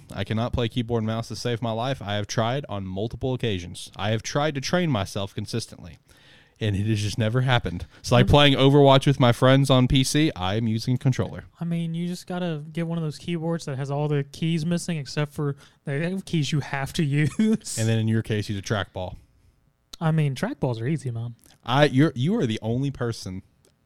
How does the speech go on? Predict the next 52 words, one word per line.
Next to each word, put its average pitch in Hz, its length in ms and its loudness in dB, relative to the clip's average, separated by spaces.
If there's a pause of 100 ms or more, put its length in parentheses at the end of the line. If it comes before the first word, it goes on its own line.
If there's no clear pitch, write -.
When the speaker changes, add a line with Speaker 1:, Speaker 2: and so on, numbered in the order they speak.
Speaker 1:
I've 104 160 -2
said 127 140 -6
this 131 140 -6
before 135 300 0
privately, 110 440 2
you 107 220 0
are 170 40 0
the 151 120 -2
only 147 240 -2
person 151 320 -4
I've 92 100 -6
ever 117 160 -6
met 117 260 -4
to - 60 -18
actually 104 340 -4
actively 113 440 0
use 104 160 -2
a 104 40 -4
trackball, - 600 -6
and 113 100 -8
I 151 40 -4
respect 170 400 -8
that. 85 180 -10 (480)
Speaker 2:
I 156 60 0
Speaker 1:
I'm 131 40 4
not 170 120 6
Speaker 2:
mean, 208 80 2
Speaker 1:
knocking 202 260 6
you. 104 80 4
I 123 80 4
respect 185 340 2
the 214 60 -8
hell 208 120 0
Speaker 2:
I - 40 6
Speaker 1:
out 208 80 4
of 214 40 4
that. 196 60 6
Speaker 2:
literally 208 200 4
don't 196 140 2
have 190 100 2
to 190 60 -2
move 180 200 2
my 170 100 0
wrist 160 300 0
around. 120 180 -4
It's 127 160 -8
literally 165 300 2
just 156 220 0
fingers. 120 720 -2
<laughs> - 20 -18
Speaker 1:
See, 180 200 4
I, 147 200 6